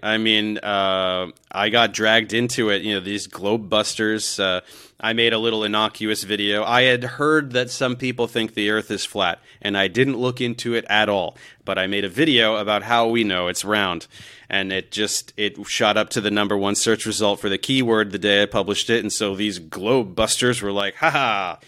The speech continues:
we're gonna make fun of this video." And they were complete jerks to me. They were so, like, jerky and condescending.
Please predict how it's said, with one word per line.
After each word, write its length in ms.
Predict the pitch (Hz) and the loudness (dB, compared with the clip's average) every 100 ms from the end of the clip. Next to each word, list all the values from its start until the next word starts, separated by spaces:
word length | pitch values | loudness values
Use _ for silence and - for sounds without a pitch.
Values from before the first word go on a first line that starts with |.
| _ | _
we're 120 | 123 | -4
gonna 160 | 117 110 | -2 0
make 180 | 113 113 | 0 0
fun 160 | 117 | -2
of 60 | 113 | 0
this 160 | 107 | -2
video." 300 | 90 113 98 87 - - | -2 0 0 -2 -10 -14
And 180 | - 104 | -10 -2
they 180 | 117 123 | 2 2
were 160 | 117 113 | 2 -4
complete 800 | - 131 123 - 147 143 139 107 | -6 -8 -6 -8 -4 -4 -6 -6
jerks 460 | - 123 120 120 | -4 -2 0 -2
to 120 | - 107 | -4 -2
me. 140 | 92 | 0
They 160 | 95 98 | 0 0
were 80 | |
so, 880 | 101 - - - 123 123 123 123 120 - - - | 0 -2 -2 2 6 6 6 2 -2 -8 -20 -10
like, 240 | - 107 90 | -2 -2 -2
jerky 600 | 92 107 117 117 117 110 | -2 2 2 0 0 2
and 120 | 104 | 0
condescending. 840 | - 113 107 104 - 107 107 104 | -2 0 0 0 0 0 2 0